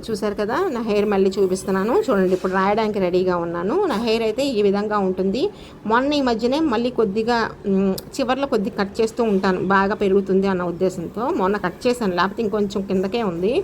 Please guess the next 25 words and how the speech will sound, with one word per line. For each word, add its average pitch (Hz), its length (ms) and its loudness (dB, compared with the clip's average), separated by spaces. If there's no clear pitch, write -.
ఈ 277 100 2
విధంగా 269 320 0
మనం 226 160 0
మన 208 120 2
జుట్టుని 233 360 0
ఇంకా 226 140 0
బాగా 202 240 0
పెంచుకోవచ్చండి. 190 760 0
ఇప్పుడు 240 240 4
అప్లై 277 260 -2
చేసి 240 200 -2
చూపిస్తా. 214 360 -2
మీరు 247 240 2
ఎలా 240 160 2
అప్లై 247 260 -2
చేసుకోవాలంటే 208 580 0
ఆయిల్ 262 300 4
లేకుండా 196 360 -2
ఉన్నా 208 160 -2
చూసుకోండి. 185 480 -4
హెయిర్కి 220 380 0
మాత్రం 185 260 -2
ముందు 233 260 2
రోజు 202 180 2
తలస్నానం 220 520 -2